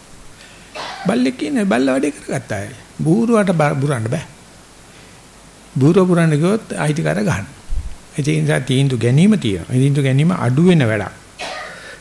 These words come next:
එහෙම නැත්නම් වගකීම් වලින් පැහැරීමක් නෙවෙයි මම මේ කියන්නේ. කරහැරීමක් නෙවෙයි මම මේ කියන්නේ. ඒක තක්කමුක්කවත් තද, තදම, තදි-, තදබදයක්, තදියමක් ඇති කරගන්න එපා.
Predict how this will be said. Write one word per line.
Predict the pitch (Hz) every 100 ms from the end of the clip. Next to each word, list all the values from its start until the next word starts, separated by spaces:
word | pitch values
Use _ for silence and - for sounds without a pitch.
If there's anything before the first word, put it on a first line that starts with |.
| -
එහෙම | 135 120 120 120
නැත්නම් | 117 - 113 113
වගකීම් | 123 160 175 214 214
වලින් | 226 233
පැහැරීමක් | 156 120 180 180 190 220 180
නෙවෙයි | 170 160
මම | 131 113
මේ | 104 101
කියන්නේ. | 92 87 - - -
කරහැරීමක් | 127 143 170 170 196 185 -
නෙවෙයි | 147 147
මම | 120 107
මේ | 98
කියන්නේ. | 87 92 - - - - - - - - - - - - 165
ඒක | 139 120 110 123 165 - - - - - - - -
තක්කමුක්කවත් | - - - 196 190 - 208 208
තද, | 151 139 170 175
තදම, | 190 131 143 160 175
තදි-, | - 127 156 -
තදබදයක්, | - 123 156 165 160 185 240 - - - - - - -
තදියමක් | 143 156 196 233 214
ඇති | 160 139
කරගන්න | 135 117 117
එපා. | 117 117 156